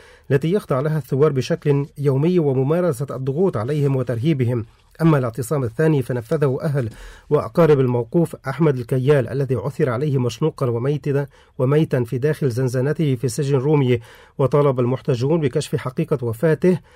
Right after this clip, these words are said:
وخصوصاً أن أهل الفقيد لم يتسلموا جثته حتى الآن. هذا وتجمع عدد من الناشطين أمام ثكنة بربر الخازن في فردان تزامناً مع استدعاء الناشطة نسرين شاهين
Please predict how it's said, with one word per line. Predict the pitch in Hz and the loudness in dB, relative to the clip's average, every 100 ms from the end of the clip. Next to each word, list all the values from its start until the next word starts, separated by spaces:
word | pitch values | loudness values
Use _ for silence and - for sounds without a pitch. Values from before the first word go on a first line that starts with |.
| - _ _ - | -20 _ _ 0
وخصوصاً | 139 139 139 139 - - 143 190 165 | 4 4 4 2 -2 -4 -2 0 2
أن | 131 117 | 0 0
أهل | 131 160 143 | -4 0 0
الفقيد | 127 131 - 170 120 | 0 -2 -2 -2 0
لم | 143 151 | 2 2
يتسلموا | 135 135 - 170 151 139 123 | 2 0 0 0 0 0 0
جثته | 120 113 165 160 147 | -2 -2 -2 0 0
حتى | 135 190 175 | 0 -2 -2
الآن. | 117 101 95 - _ - - - _ | -2 -4 -8 -14 _ -20 -20 -20 _
هذا | 160 170 | 2 4
وتجمع | 185 185 180 196 190 160 | 6 4 2 2 2 2
عدد | 151 165 151 | 2 0 2
من | 139 143 | 2 2
الناشطين | 135 131 127 123 151 151 | 2 0 -2 -2 0 0
أمام | 120 135 127 | 0 -2 -2
ثكنة | 113 165 143 | -4 -2 0
بربر | 117 147 135 127 | 0 -2 0 -2
الخازن | 110 156 135 135 | -2 -2 0 0
في | 123 147 | 0 -4
فردان | 127 120 135 156 | -4 -2 -2 -2
تزامناً | 139 131 147 143 135 | -2 -2 0 2 2
مع | 127 120 | 0 -2
استدعاء | 123 131 123 147 | -6 -6 -4 -4
الناشطة | 139 151 156 165 151 | -2 -2 -4 -4 -2
نسرين | 156 - 190 | -2 0 -2
شاهين | 175 147 135 113 | 0 0 2 0